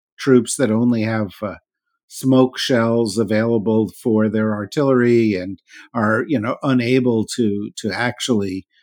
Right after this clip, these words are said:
uh, fight at this point. And a lot of the technology involved, uh, a lot of the technology they need can, can only be really provided by the United States. Uh,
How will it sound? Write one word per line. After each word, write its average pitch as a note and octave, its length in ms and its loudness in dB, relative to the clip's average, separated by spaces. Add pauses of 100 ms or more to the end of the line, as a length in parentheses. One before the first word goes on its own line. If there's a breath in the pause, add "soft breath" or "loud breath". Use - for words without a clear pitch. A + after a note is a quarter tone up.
(280)
uh, G2 180 -6 (160)
fight D3 380 4
at B2+ 120 -8
this B2+ 200 0
point. B2+ 420 -4
And C#3+ 100 -2
a C#3+ 60 2
lot F#3 300 2
of F#3+ 140 0
the D3 80 -2
technology D#3 800 0
involved, G#2+ 580 -4 (640)
uh, B2 220 0
a C#3 40 0
lot C3+ 260 2
of C#3+ 80 0
the C3+ 80 0
technology C3 580 0
they A2+ 160 -4
need A2+ 280 -2
can, B2+ 280 0 (160)
can C#3 140 -2
only D3 320 4
be A2 160 0
really G#2 340 -4
provided G2 560 -8
by G2 200 -4
the G#2 100 -4
United G2 480 -8
States. - 480 -10 (440 soft breath)
Uh, A#2+ 460 0